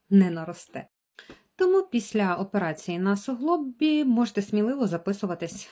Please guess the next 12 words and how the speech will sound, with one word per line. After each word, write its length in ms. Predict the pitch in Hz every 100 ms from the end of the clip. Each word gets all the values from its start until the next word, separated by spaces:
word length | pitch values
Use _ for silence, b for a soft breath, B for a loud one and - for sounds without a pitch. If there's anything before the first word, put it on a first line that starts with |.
| -
на 140 | 196
наступну, 560 | 170 151 - 143 - 156
тому 160 | 190 185
що 160 | - 196
якраз 380 | 190 233 254
підійде 560 | - 147 151 165 156 151 _
черга. 420 | - - - - - _ _ _ _ _ _
Чому 380 | - 262 269 370 185 185 -
зноситься 880 | 202 190 247 214 - 165 - 165 151
оцей, 640 | - 202 330 359 370 -
е, 380 | 247 247 247 240
суглоб, 540 | 196 - 277 262 269